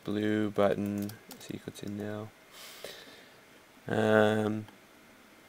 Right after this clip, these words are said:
and again, like before, this is just so that we clear these objects out of memory after we leave this screen. Um, in this particular app,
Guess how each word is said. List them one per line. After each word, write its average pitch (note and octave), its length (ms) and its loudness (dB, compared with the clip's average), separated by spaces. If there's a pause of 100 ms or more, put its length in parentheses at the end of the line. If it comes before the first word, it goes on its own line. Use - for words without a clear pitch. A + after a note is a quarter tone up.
(180)
and G#2 220 8
again, A2 400 10
like G#2 220 4
before, G2 600 8 (100)
this F#2 220 0
is F#2+ 100 -2
just - 280 0
so - 120 0
that F2 340 6 (220)
we F2+ 460 -2 (100)
clear F#2 300 6
these F2 200 2
objects F2 380 2
out D#2+ 100 2
of F#2 80 -4
memory F#2+ 400 4
after E2 380 6
we F2+ 140 -2
leave C2 340 -2
this - 160 -2
screen. C3+ 480 0 (720)
Um, - 300 -4 (240)
in G2 240 6
this A2+ 400 6 (320)
particular G2 640 0
app, - 240 4